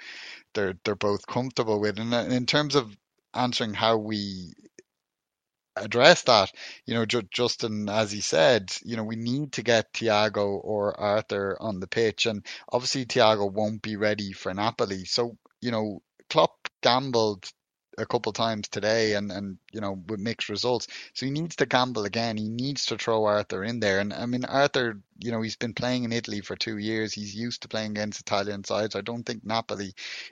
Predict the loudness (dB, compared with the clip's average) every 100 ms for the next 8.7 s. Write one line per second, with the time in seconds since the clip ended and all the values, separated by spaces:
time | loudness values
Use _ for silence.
0 | -10 -8 -6 -6 -4 -2 0 0 -2 -2
1 | -2 -2 -4 -4 -2 -2 -4 -8 -2 2
2 | 2 0 -4 -4 -2 -4 -6 -16 -12 -4
3 | -2 0 -2 -2 2 4 4 2 -2 -2
4 | 0 2 2 2 2 0 2 -2 -2 -2
5 | 2 4 4 2 -2 -6 -8 -6 -6 -6
6 | -6 -4 -2 -2 -2 -6 -4 -2 0 0
7 | -4 -6 -8 -8 -8 -8 -6 -2 0 0
8 | 0 -4 -4 -6 -2 -2